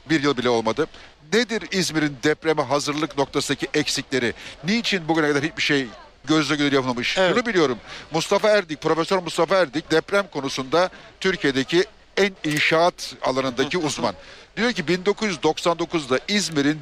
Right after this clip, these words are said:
Speaker 1: büyük deprem master planı hazırlandı ve hiçbir şey yapılmadı. Ne yapılmamış, niye yapılmamış?
Speaker 2: Bir kere önce şunu söyleyeyim.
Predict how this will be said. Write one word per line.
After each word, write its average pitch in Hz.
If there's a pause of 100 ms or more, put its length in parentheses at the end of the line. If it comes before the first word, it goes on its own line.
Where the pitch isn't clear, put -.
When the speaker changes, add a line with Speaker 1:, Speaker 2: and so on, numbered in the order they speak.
Speaker 1:
büyük 180
deprem 156
master 160
planı 147
hazırlandı 147 (300)
ve 113
hiçbir 233
şey 175
yapılmadı. 104 (340)
Ne 170
yapılmamış, 180
niye 175
yapılmamış? 101 (460)
Speaker 2:
Bir -
kere 220 (100)
önce 208
şunu 196
söyleyeyim. 139